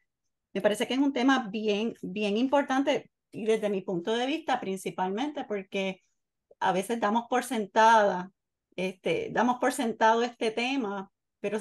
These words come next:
igual se invisibiliza muchas veces, eh, lo invisibilizamos y por qué, eh, no convertirlo también en, dentro de nuestro, nuestras tareas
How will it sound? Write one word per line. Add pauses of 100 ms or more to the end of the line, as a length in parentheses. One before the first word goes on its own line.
igual
se
invisibiliza
muchas
veces, (540)
eh,
lo
invisibilizamos
y
por
qué, (580)
eh,
no
convertirlo
también (160)
en,
dentro
de
nuestro,
nuestras
tareas